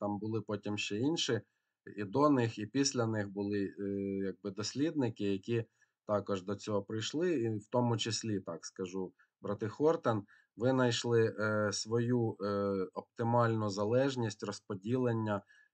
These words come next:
підйомної сили по розмаху крила. От, е, і, ну, якщо цікаво, по-, пошарте в інтернеті,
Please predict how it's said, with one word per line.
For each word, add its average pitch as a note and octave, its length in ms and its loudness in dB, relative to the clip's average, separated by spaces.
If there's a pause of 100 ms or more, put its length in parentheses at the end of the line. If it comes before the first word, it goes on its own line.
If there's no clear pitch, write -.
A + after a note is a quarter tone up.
підйомної G#2+ 720 0
сили B2+ 440 2
по A2+ 220 2
розмаху G#2 580 0
крила. G2 460 -2 (640)
От, E2+ 320 -10
е, F2+ 340 -4 (160)
і, G#2+ 400 -2
ну, G#2 280 -2
якщо G2 320 -4
цікаво, B2 540 2
по-, G#2 200 -2
пошарте G#2 600 0
в F#2 140 -2
інтернеті, G#2+ 640 -2